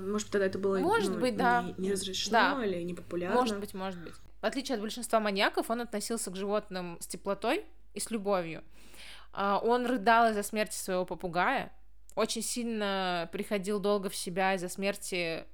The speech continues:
Speaker 2: котенка, которого он нашел, и мог часами наблюдать за рыбками в аквариуме.
Speaker 1: Это очень необычно, потому что чаще всего маньяки с детства проявляют себя в издевательстве над животными.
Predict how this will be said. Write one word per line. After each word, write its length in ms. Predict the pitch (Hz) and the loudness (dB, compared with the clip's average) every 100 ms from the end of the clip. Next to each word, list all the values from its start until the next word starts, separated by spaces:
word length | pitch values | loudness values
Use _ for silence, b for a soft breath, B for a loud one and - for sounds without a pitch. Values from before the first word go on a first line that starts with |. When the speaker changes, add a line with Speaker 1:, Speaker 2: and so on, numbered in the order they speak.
| - - | -14 -6
Speaker 2:
котенка, 680 | 196 - 208 277 277 175 - | -4 2 2 2 -2 -4 -4
которого 360 | - 185 160 | -4 -2 -2
он 100 | 160 | -4
нашел, 460 | 156 170 - - - - B B B B B B - | -6 -8 -8 -8 -10 -14 B B B B B B -8
и 420 | 214 226 226 214 | -4 0 2 2
мог 200 | 202 233 | 2 0
часами 380 | - 220 226 254 | 0 2 2 2
наблюдать 440 | 220 202 185 220 | 0 0 2 2
за 80 | 202 | 2
рыбками 400 | 202 202 - 165 | -2 -4 -8 -8
в 40 | 151 | -8
аквариуме. 520 | - 156 156 170 - - | -6 -6 -6 -10 -14 -10
Speaker 1:
Это 280 | 233 214 220 | -4 0 6
очень 300 | 214 208 220 | 6 6 0
необычно, 500 | 208 202 202 202 - | 0 2 0 0 -4
потому 300 | 196 202 202 | -6 -4 -4
что 440 | 202 - - 190 190 | -4 -10 -4 0 0
чаще 320 | 190 202 202 | 0 -2 -2
всего 320 | - 214 208 | -4 0 0
маньяки 480 | 214 185 185 190 190 | 2 2 2 0 -2
с 60 | 185 | -2
детства 320 | 190 190 185 | -2 -2 -6
проявляют 420 | - 180 180 180 | -6 -2 -2 -2
себя 460 | - 202 180 175 170 | -4 -4 -4 -4 -8
в 160 | - | -6
издевательстве 580 | 185 185 175 175 - - | -4 -2 -2 -2 -4 -2
над 80 | 190 | -2
животными. 420 | 190 190 175 147 | 0 -2 -2 -4